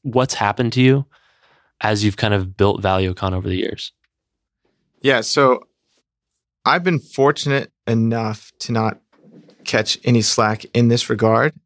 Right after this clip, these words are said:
Speaker 2: All the pressure that I feel is just been put on myself, um, because there are other people in the community whose conferences, which are cool, and the people behind them are awesome,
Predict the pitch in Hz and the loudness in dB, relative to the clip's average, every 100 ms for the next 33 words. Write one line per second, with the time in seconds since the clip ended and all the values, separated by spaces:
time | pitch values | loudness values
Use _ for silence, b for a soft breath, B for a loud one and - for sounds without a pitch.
0 | _ _ 117 131 123 - 135 - 113 113 | _ _ 0 2 0 -2 -2 2 2 2
1 | 123 - 131 127 131 117 107 113 107 - | 0 0 4 4 4 2 2 2 0 -2
2 | - _ _ 117 107 - 120 113 110 104 | -16 _ _ 0 0 0 0 2 0 0
3 | - 117 143 - - _ 117 110 107 107 | 0 0 0 -4 -20 _ 0 0 0 -2
4 | - 101 113 - - 113 107 123 123 - | 0 0 0 -2 -4 -4 2 4 4 2
5 | 120 120 120 117 - 120 110 113 113 113 | 2 2 0 -4 -4 -6 -2 0 -2 -6
6 | _ b b b _ - 131 147 - 110 | _ b b b _ -2 2 2 2 2
7 | 110 113 - 135 139 131 117 110 117 - | 4 0 0 -2 -2 -2 -2 -2 -4 -6
8 | - 160 151 117 113 - 131 120 127 131 | -2 2 4 4 0 0 0 0 0 0
9 | 113 - - 127 - 110 | 0 -2 0 0 0 0